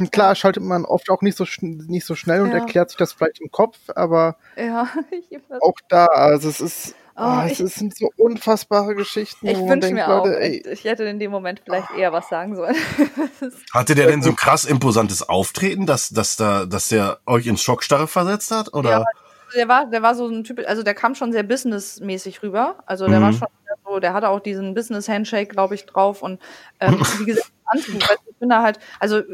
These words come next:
Speaker 2: Games-Branche ist halt meiner Meinung nach kaum irgendwie Anzug, ne? Man ist halt, das ist super
Speaker 1: Mhm.
Speaker 2: familiär, super per Du, man trifft sich mal auf ein Bierchen, ähm, ganz entspannt, jeder trägt, was er will.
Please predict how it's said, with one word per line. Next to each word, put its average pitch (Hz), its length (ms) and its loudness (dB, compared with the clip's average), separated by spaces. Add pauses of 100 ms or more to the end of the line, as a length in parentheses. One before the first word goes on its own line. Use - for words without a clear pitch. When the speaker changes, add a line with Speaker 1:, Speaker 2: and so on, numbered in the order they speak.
Speaker 2:
Games-Branche 233 540 0
ist 233 140 -4
halt 208 180 2
meiner 220 280 2
Meinung 190 320 0
nach 190 200 0
kaum 220 320 2
irgendwie 202 260 -2
Anzug, 185 360 -2
ne? 190 220 0
Man 196 180 -2
ist 214 120 -4
halt, 202 200 2 (380)
das 202 160 -2
ist 202 80 -6
super 240 220 2
Speaker 1:
Mhm. - 20 -2
Speaker 2:
familiär, 214 540 0
super 220 260 0
per 233 200 -2
Du, 220 260 -2
man 208 140 0
trifft 220 240 -8
sich 214 140 -10
mal 185 80 0
auf 185 120 -4
ein 196 80 -6
Bierchen, 240 460 -2 (340)
ähm, 202 360 0 (300)
ganz 233 180 2
entspannt, 226 440 0
jeder 220 220 2
trägt, 226 280 -4
was 202 160 -2
er 180 140 0
will. 254 300 0